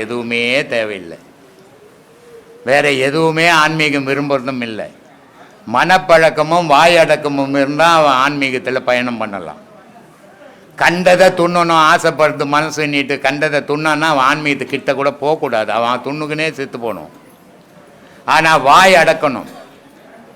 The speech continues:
வாய் அடக்க, அடக்கிட்டு மனசை பழக்கத்துல எடுத்துக்கின்னு வந்துட்டான்னா ஆன்மீகம். அது ரெண்டு தான் தேவையே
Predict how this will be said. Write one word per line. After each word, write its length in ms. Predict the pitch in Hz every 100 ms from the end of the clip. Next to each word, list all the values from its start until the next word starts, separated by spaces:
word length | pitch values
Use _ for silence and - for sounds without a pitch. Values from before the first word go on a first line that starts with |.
| 104
வாய் 280 | 135 180 190 175
அடக்க, 240 | 165 143 156 147
அடக்கிட்டு 520 | 139 151 135 143 156 170 185 165 113
மனசை 380 | 117 147 165 156 147 135
பழக்கத்துல 560 | 135 147 147 135 117
எடுத்துக்கின்னு 340 | 117 123 127 120
வந்துட்டான்னா 460 | 110 104 110 113 143 147 - 107
ஆன்மீகம். 400 | 110 107 98 98
அது 100 | 98
ரெண்டு 200 | 107 117 110
தான் 220 | 123 139 -
தேவையே 340 | 113 117 110